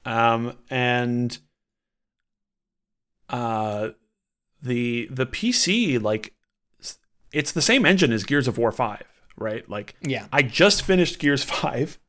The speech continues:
Speaker 1: and it looks unbelievable. I, it ran at a locked four K sixty F P S on max settings. Like, that's crazy. It looks insane. And then you get to Borderlands three, and I'm like, "Well, if I squint, it looks better. The,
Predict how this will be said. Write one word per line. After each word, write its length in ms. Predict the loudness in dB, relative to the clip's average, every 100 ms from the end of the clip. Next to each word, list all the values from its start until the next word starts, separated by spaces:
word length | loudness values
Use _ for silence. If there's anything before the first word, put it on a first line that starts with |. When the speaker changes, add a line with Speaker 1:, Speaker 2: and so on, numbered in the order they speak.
| _
Speaker 1:
and 360 | 0 2 2 0 -2
it 80 |
looks 260 | 0 0 -2 0
unbelievable. 640 | 2 2 2 2 2 0 0
I, 140 | -2 0
it 180 | 2 4
ran 260 | 4 2
at 100 | 2
a 60 | 0
locked 440 | 0 4 2 2
four 240 | 2 4 4
K 240 | 2 4
sixty 400 | 4 0 -2 -4
F 160 | -4 -2
P 140 | -2
S 140 | -2 -2
on 140 | -6
max 260 | -8 -8 -8
settings. 460 | -8 -10 -14 -10
Like, 220 | -10 -8
that's 180 | -10 -8
crazy. 520 | -8 -4 -4 -4 -10
It 120 | -12 -4
looks 260 | -4 -4
insane. 380 | -6 -6 -8 -10 -16 _ -18 0
And 80 |
then 80 | 2
you 40 | 4
get 120 | 4
to 40 |
Borderlands 440 | 6 4 4 0 0
three, 100 | 0
and 60 |
I'm 60 | 0
like, 220 | -2 -2
"Well, 320 | 0 2 2 2
if 100 | 2
I 60 |
squint, 560 | 2 0 0 0 0 -2
it 80 | 2
looks 340 | 0 0 -2
better. 640 | 2 4 4 2 0 -2 -8 _ 6
The, 80 | 6